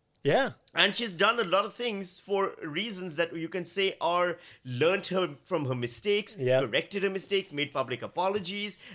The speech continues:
Speaker 2: and become, uh, a person who fights for things largely on the right side of history time and time again in very interesting ways. I think that's cool.
Speaker 1: Yeah.
Speaker 2: But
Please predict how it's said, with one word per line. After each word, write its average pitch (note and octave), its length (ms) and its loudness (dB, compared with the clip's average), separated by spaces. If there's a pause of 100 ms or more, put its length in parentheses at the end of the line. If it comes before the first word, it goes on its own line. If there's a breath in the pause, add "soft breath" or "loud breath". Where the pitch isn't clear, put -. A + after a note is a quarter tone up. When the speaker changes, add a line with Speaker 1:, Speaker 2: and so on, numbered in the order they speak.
(100)
Speaker 2:
and F3+ 360 2
become, D#3 680 -2
uh, C#3+ 280 2
a C#3+ 80 -2
person C#3+ 340 -2
who - 60 -10
fights C#3+ 340 -2
for D#3 100 -10
things C#3+ 320 -6
largely C#3 460 0
on C3+ 80 -2
the B2+ 80 -6
right B2 260 0
side A#2+ 220 -2
of A#2 80 -10
history D3+ 500 -4 (240 loud breath)
time C3+ 300 2
and B2+ 80 -4
time A#2 240 -2
again C#3+ 400 -2 (180 loud breath)
in D#3 160 -2
very C#3 260 2
interesting A2+ 380 -8
ways. D3+ 280 -2
I D3+ 80 2
think E3 240 -4
that's D3+ 280 4
cool. D3+ 320 -6 (280 soft breath)
Speaker 1:
Yeah. D#3+ 200 2
Speaker 2:
But - 380 -2